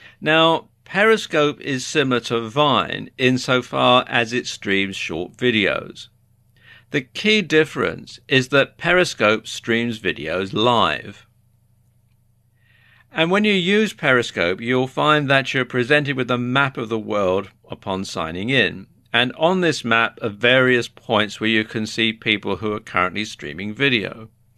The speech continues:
So simply click on the dot on the map and the name of the broadcaster, and then you can tune in and start watching what they're filming. You know, it's a bit like having your own T V station in that respect.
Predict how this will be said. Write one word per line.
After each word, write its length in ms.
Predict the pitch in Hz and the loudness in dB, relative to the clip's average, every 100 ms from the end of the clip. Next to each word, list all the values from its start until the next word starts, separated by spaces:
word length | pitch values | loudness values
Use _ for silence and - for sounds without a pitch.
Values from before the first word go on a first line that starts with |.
| - _ | -20 _
So 360 | - 127 123 | 2 4 4
simply 420 | - 147 127 135 123 | 2 -2 0 0 -2
click 380 | - 180 170 | -4 -2 0
on 100 | 147 | 0
the 100 | 127 | 0
dot 300 | 117 117 107 | 2 2 0
on 80 | 101 | -2
the 100 | 92 | -4
map 340 | 104 110 107 - _ - | 0 0 0 -6 _ -6
and 160 | 95 | -2
the 60 | 104 | 0
name 260 | 127 135 | 2 2
of 80 | 110 | 2
the 80 | 92 | -4
broadcaster, 840 | - 95 92 - 98 92 - 92 - | -2 0 0 2 0 2 0 -2 -2
and 160 | 92 104 | -2 2
then 140 | 110 | 2
you 80 | 98 | 0
can 180 | 98 90 | -4 -4
tune 380 | - 151 107 | -2 0 2
in 220 | 85 85 82 - | 2 0 -2 -10
and 160 | 87 | -8
start 300 | - 98 95 | -2 0 0
watching 400 | 78 71 - 82 | 0 -4 -2 -4
what 160 | 76 62 | -4 0
they're 160 | 90 90 | 2 2
filming. 440 | - 120 80 69 | 2 2 2 0
You 80 | 90 | -2
know, 20 | |
it's 120 | 90 | -2
a 60 | - | -4
bit 140 | 127 | 0
like 180 | 90 90 | 0 0
having 240 | 104 90 | -2 0
your 160 | 87 87 | 0 2
own 160 | 80 85 | 0 -2
T 240 | - 82 | -2 0
V 220 | 98 107 | 2 0
station 460 | - 80 82 - 80 | 2 0 0 -4 -6
in 100 | 82 | -4
that 180 | 80 - | -4 -4
respect. 480 | - - - - | -12 -8 -8 -8